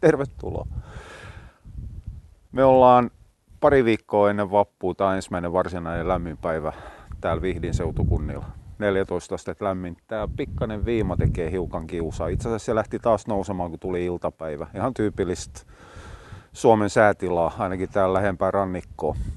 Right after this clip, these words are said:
Aamul-, aamupäivällä on lämmintä ja tyyntä, ja sit kun rupee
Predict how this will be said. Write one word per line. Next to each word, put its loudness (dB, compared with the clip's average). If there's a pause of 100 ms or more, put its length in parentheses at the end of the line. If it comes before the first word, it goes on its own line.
(160)
Aamul-, 4
aamupäivällä 2
on -2 (360)
lämmintä 2
ja 2
tyyntä, -2
ja 0
sit -6
kun -4
rupee 0